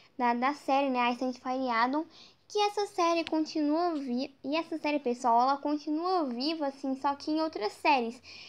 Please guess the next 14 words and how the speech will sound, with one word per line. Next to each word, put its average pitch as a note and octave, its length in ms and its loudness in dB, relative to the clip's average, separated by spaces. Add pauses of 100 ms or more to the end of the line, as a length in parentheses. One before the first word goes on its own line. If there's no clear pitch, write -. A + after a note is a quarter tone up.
(160)
É D#4+ 100 0
meio G4+ 300 2
que G#4+ 100 -4
uma, G#4 460 2
uma F#4+ 220 0
série G4 400 0
só, E4 600 4 (400)
só D#4+ 300 4
que D#4+ 920 0 (380)
dividido D#4+ 380 2
em E4 100 2
várias E4 360 6
séries, D#4+ 380 0
pessoal. A3 560 -2